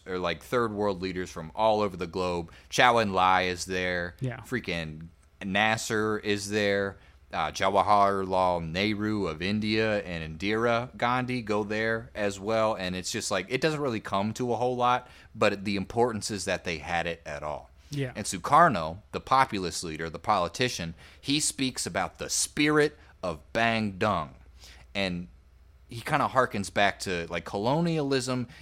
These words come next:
Speaker 1: It's not just some old vestige of the past. This is a modern, lived historical fact that we're still grappling with today.
Speaker 2: Yeah.
Speaker 1: In the speech, he says,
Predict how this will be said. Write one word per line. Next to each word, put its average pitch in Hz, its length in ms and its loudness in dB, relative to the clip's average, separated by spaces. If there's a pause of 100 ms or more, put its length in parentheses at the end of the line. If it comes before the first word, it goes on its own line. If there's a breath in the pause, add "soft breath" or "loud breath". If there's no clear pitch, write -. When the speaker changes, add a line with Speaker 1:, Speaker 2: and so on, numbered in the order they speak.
(100 loud breath)
Speaker 1:
It's 107 200 -6
not 147 320 -2
just 120 220 -4
some 101 260 -2
old 110 300 0
vestige 95 720 -4
of 87 200 -6
the 87 80 -4
past. - 580 -6
This 113 160 -6
is 123 140 -6
a 98 100 0
modern, 117 800 0 (240 loud breath)
lived 107 460 0
historical 95 760 -2
fact - 640 0
that - 180 -6
we're 110 140 2
still 113 240 -2
grappling 90 680 -2
with 82 380 -8
today. 80 640 -8
Speaker 2:
Yeah. 123 220 -10
Speaker 1:
In 120 120 2
the 113 80 0
speech, 101 440 -2
he 92 100 -6
says, 85 400 -4